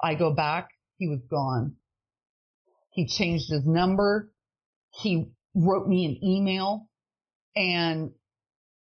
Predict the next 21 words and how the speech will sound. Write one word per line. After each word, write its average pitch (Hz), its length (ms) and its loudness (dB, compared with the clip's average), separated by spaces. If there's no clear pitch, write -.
moved 185 380 4
out 151 240 0
while 160 120 -2
I 143 100 0
was 147 200 -8
out 139 180 -6
of 123 60 -14
town. - 360 -8
So 175 840 2
I 180 200 2
was 170 280 0
like, 151 460 0
"What 165 760 0
the 147 260 -4
fuck?" 190 360 -2
I'm 170 220 0
going 175 240 -2
back 175 380 -4
to 185 60 -10
an 170 140 -10
empty 170 340 -12